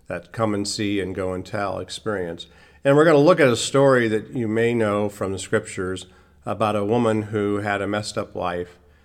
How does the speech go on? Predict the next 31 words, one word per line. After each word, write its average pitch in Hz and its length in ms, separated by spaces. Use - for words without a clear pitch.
But 107 100
I, 104 240
I 101 140
love 113 260
the 110 100
story 107 520
that 95 160
she 107 440
tells 101 540
because 98 580
I 101 140
think, 101 320
like 95 240
many 104 240
of 92 120
us, 95 240
our 98 120
lives 95 460
are 104 360
broken 104 400
and 95 160
fractured. 92 460
And 110 160
so 120 160
it 104 100
gives 117 200
us 101 160
hope 107 320
as 95 140
we 98 140
realize 98 500